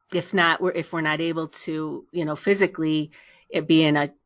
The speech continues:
chapel or a church, but at least, you know, where, wherever we are, and, and,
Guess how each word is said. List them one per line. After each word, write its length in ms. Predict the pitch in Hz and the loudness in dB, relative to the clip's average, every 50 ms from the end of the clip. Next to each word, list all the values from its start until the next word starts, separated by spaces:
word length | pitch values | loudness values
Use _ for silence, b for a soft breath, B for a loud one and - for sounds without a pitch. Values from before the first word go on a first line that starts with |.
| _ | _
chapel 440 | - - - 151 - - 160 151 151 | -4 -2 0 0 0 0 0 0 2
or 140 | 151 147 147 | 2 2 2
a 80 | 147 | 0
church, 420 | 143 - - 160 160 156 - - - | -2 -4 -4 -4 -4 -2 -4 -4 0
but 180 | - 151 147 - | 0 0 2 2
at 180 | 165 160 160 | 0 -2 0
least, 340 | 165 160 160 156 - - - _ _ | 0 -2 -2 -2 -4 -8 -14 _ _
you 160 | - 175 160 | -4 -4 -2
know, 220 | 156 151 147 143 - | -2 -2 -4 -6 -8
where, 340 | - 156 165 160 156 156 160 | -8 -4 -2 -2 -2 -2 -4
wherever 440 | - 160 165 165 165 165 165 165 | -4 -2 0 0 0 0 -2 -6
we 220 | 156 151 151 151 156 | -6 -6 -6 -4 -2
are, 320 | 165 190 190 156 147 - | 2 2 2 2 2 -2
and, 340 | - - 160 156 151 151 135 b b b b b b b b b b _ _ _ _ _ | -4 -6 -6 -4 -4 -4 -6 b b b b b b b b b b _ _ _ _ _
and, 260 | - 170 160 151 151 | -4 -2 -2 -2 -2